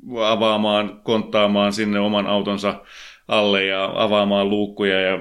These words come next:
ottamaan valokuvia ja lähettää mulle, ja, ja sitten totesin, että tämä ei, ei niin kuin toimi mun kriteeriä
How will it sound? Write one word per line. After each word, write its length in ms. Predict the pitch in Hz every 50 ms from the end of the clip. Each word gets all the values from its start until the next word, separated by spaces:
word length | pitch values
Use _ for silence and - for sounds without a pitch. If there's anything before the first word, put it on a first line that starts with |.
| -
ottamaan 400 | - 110 113 - 110 104 101 98
valokuvia 480 | 104 107 107 101 98 104 107 98 98 95
ja 80 | 98 101
lähettää 380 | 104 101 101 - - 101 92
mulle, 380 | 92 101 104 101 98 95 92 90
ja, 240 | 90 92 95 90 87
ja 280 | 90 98 95 90 90 92
sitten 440 | - 92 - - 104 107 113 110 - - - - - _ -
totesin, 300 | - 104 101 98 95 101
että 160 | 95 - 98
tämä 240 | 90 - 98 98 98
ei, 100 | 98 98 98 - - -
ei 240 | 104 101 95 92 92
niin 140 | 95 95 95
kuin 260 | 101 98 98 - - -
toimi 340 | - 113 104 98 92 - - - _ _ _
mun 300 | - 107 104 95 92 85
kriteeriä 520 | - - 101 101 95 90 85 87 85 85